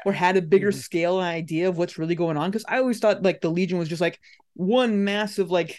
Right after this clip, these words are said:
Speaker 1: like, problem and stuff like that that was causing the things. But it, I had no idea on the scale of this thing. And I had no idea on
Speaker 2: Yeah.
Speaker 1: the scale of the world. Now that, now I find out that there's, like, four other cities,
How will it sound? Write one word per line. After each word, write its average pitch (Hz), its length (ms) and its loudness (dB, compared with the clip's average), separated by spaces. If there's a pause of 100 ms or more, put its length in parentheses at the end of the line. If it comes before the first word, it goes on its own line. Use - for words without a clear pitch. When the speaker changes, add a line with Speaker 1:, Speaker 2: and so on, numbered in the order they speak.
Speaker 1:
like, 156 320 -4
problem 208 500 2
and 156 100 -2
stuff - 220 -4
like 156 160 2
that 160 160 4
that 170 100 0
was 156 160 -2 (320)
causing 196 280 2
the 160 60 -4
things. 220 300 -2 (260)
But 170 340 2
it, 214 180 2
I 208 100 6
had 190 180 4
no 208 200 2
idea 196 220 4
on 156 100 0
the 139 80 -4
scale 226 400 -2
of 147 80 -4
this - 180 -14
thing. - 320 -10
And 151 340 -2
I 151 120 6
had 160 180 2
no 160 100 6
idea 165 160 4
on 165 60 4
Speaker 2:
Yeah. 165 40 4
Speaker 1:
the 156 80 0
scale 170 200 6
of 156 80 0
the 175 80 4
world. 196 360 4
Now 147 180 2
that, 175 180 2
now 180 140 0
I 185 60 0
find 170 200 0
out 160 80 0
that 160 60 -4
there's, 151 180 -4
like, 151 140 -4
four 202 300 6
other 156 140 4
cities, 180 520 -2